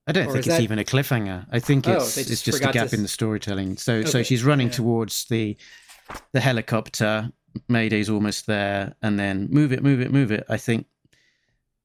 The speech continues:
Speaker 1: Uh, and, and then the rest of the story, obviously, they don't mention the fact, you know, that Mayday's dead or anything. I think it's, it's just un-
Speaker 2: Or decidedly alive.
Speaker 1: Yeah, yeah. Or I think it's just left unspoken that, that she made it to the,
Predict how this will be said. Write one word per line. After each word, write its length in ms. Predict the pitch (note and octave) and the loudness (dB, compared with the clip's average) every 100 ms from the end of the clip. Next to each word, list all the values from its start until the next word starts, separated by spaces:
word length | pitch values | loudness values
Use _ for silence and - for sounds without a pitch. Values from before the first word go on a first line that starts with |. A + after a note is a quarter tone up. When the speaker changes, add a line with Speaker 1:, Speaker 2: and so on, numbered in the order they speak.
| - | -4
Speaker 1:
Uh, 260 | A#2 A2+ - | -2 -2 -2
and, 180 | A#2 | 0
and 160 | B2+ B2+ | 2 2
then 140 | A#2 | 2
the 80 | G#2+ | 2
rest 220 | A2+ G#2+ G#2 | 0 -2 -4
of 60 | |
the 80 | G2+ | -4
story, 520 | - A2 G2 F#2+ F#2+ - | -2 -2 0 -2 -4 -8
obviously, 360 | G2+ G2 - | -8 -6 -4
they 140 | G2 G2+ | -4 -4
don't 220 | G2+ G2+ | -4 -2
mention 560 | G2+ G2 - G2+ G2 F2+ | -2 -2 -2 -2 -2 -4
the 80 | |
fact, 260 | - G2+ G2+ - | -6 -8 -6 -4
you 140 | A#2+ | -4
know, 180 | G2+ F#2+ | -2 -4
that 180 | F#2+ G#2+ | -6 -4
Mayday's 480 | G#2 G2+ G2 G2 - | -2 -2 -2 -4 -4
dead 200 | G#2 G2 | -4 -4
or 80 | |
anything. 480 | F#2+ F#2 - F#2 F#2+ - | -4 -6 -6 -8 -8 -8
I 80 | |
think 360 | G2+ G#2+ G2+ - | -6 -4 -6 -4
it's, 440 | G2+ - - - - | -8 -6 -8 -6 -6
it's 160 | A2 | -4
just 280 | - A#2 - - | -2 -2 -2 0
un- 320 | A#2 G#2 G#2 _ _ _ _ | 0 -2 -6 _ _ _ _
Speaker 2:
Or 160 | D#3 C#3+ | -6 -4
decidedly 420 | C#3+ D3 C3+ B2+ | -2 -2 -2 -2
alive. 600 | A#2+ C#3+ A#2 A#2+ - - _ | 0 -2 -2 -10 -18 -20 _
Speaker 1:
Yeah, 180 | - A2 | -2 0
yeah. 280 | G#2 G2+ F2+ - | 0 -2 -4 -2
Or 160 | C3+ - | -2 0
I 80 | B2 | 0
think 160 | C#3 | 0
it's 80 | A2+ | 0
just 220 | B2 - | -2 0
left 260 | A2+ - - | -2 -2 -4
unspoken 720 | A#2+ A2 - G#2+ F#2+ - G2 F#2+ | -2 0 -2 -2 -2 -4 -6 -6
that, 220 | G2+ - | -8 -6
that 220 | A2 G#2+ | -6 -6
she 240 | - - G2 | -6 -4 -2
made 320 | G2+ G2 F#2+ | 0 -2 -2
it 160 | G2+ - | -6 -8
to 100 | - | -10
the, 320 | G#2 F#2+ | -8 -8